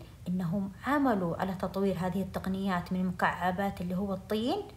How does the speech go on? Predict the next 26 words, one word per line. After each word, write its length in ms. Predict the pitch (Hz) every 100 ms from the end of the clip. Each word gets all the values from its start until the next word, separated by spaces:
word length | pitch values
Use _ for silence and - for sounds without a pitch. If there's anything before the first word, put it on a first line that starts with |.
| - - - - - -
وكانت 420 | - 190 185 196
هذا 140 | 185
التطوير 420 | 180 185 202 202
على 200 | 170 190
ماذا؟ 360 | 190 190 180 180
على 240 | 175 185
الزجاج، 640 | 185 185 175 185 185 185 180 - - -
على، 400 | 175 190 190 185 -
آه، 580 | 185 180 175 175 175 190
الرخام، 640 | 185 185 - 190 185 185 180 - -
على 180 | 190 190
ال-، 140 | 190
ال-، 880 | 180 180 180 180 180 180 180 180 185 - - -
الر-، 140 | 190 -
آه، 320 | 185 180 180
والحجري، 760 | 180 208 - 202 185 180 190
على 180 | - 185
الر-، 120 | 180 180
آه، 320 | 185 180 185 - - -
تقنيات 580 | 277 294 285 294 262 -
هنا 180 | 220 -
أيضًا 200 | 202 190
عندنا 500 | 175 185 196 247 349 - - - - - - -
تكون 400 | 196 - 208 202
على 240 | 196 196
ماذا؟ 400 | 196 190 185 196